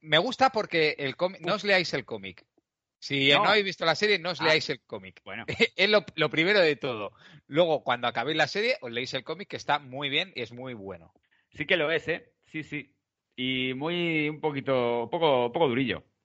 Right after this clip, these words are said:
Speaker 1: Que tú empiezas a verlo y dices, "Ja, ja, qué divertido, treintañeros". Los cojones.
Speaker 2: No.
Speaker 1: Pega fuerte, es muy dura.
Speaker 2: Sí.
Speaker 1: Pero a la vez muy buena.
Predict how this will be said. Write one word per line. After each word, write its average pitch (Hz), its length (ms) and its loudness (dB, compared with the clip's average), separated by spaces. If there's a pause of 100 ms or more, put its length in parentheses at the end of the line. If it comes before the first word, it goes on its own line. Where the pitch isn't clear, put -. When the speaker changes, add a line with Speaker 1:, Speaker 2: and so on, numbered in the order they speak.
(140)
Speaker 1:
Que 127 140 -2
tú 165 280 -4
empiezas 147 380 0
a 143 60 0
verlo 151 160 -2
y 135 40 -2
dices, 117 240 -8
"Ja, 180 200 -10
ja, 165 220 -4
qué 165 120 -6
divertido, 160 640 -4
treintañeros". 131 880 -6
Los - 120 -20
cojones. - 720 -14 (580)
Speaker 2:
No. 120 140 -4
Speaker 1:
Pega 123 180 2
fuerte, 101 480 -12
es - 160 -16
muy 127 160 -6
dura. 92 300 -10 (920)
Speaker 2:
Sí. 104 320 -6
Speaker 1:
Pero 156 280 2
a 135 100 2
la 143 100 8
vez 165 220 2
muy 160 260 -6
buena. 104 400 -10